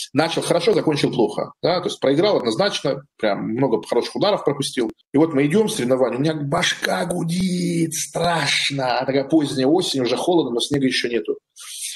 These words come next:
И мы идём с моим старшим братом, это его крики вы можете слышать на каждом видео: "Давай, давай, Арсен, руками рубись". Мы идём, и он мне говорит: "Ну, Арсен, ну, три года — это такая большая разница, чё ты хотел?" Ему там пятнадцать, всё такое. Я сижу, говорю: Слушай,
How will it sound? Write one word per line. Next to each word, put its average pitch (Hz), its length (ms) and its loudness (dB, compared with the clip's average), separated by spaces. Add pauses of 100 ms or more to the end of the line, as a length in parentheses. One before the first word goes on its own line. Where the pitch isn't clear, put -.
(200)
И - 60 -4
мы 131 160 0
идём 165 200 2
с - 100 -2
моим 123 100 -2
старшим 127 380 -2
братом, 143 320 0
это 127 100 0
его 143 200 4
крики 117 260 -2
вы 110 100 2
можете 107 200 -2
слышать - 260 -6
на 113 80 -2
каждом 117 280 0
видео: 160 240 2
"Давай, 123 280 2
давай, 117 180 4
Арсен, 113 220 -4
руками - 280 -2
рубись". 127 380 -2
Мы 131 140 0
идём, 151 220 0
и 135 40 2
он 131 60 0
мне 131 100 0
говорит: 131 280 0 (640)
"Ну, 147 140 2
Арсен, 147 400 0
ну, 143 480 0
три 151 200 2
года — 139 300 4
это 113 120 2
такая 120 300 0
большая 113 340 0
разница, 101 400 -2
чё - 140 0
ты 110 100 -4
хотел?" - 440 -6
Ему 131 200 0
там 113 180 -2
пятнадцать, 143 500 -2
всё - 120 -10
такое. 117 260 -2
Я 117 40 -4
сижу, 143 160 -4
говорю: 131 140 -6
Слушай, - 260 -18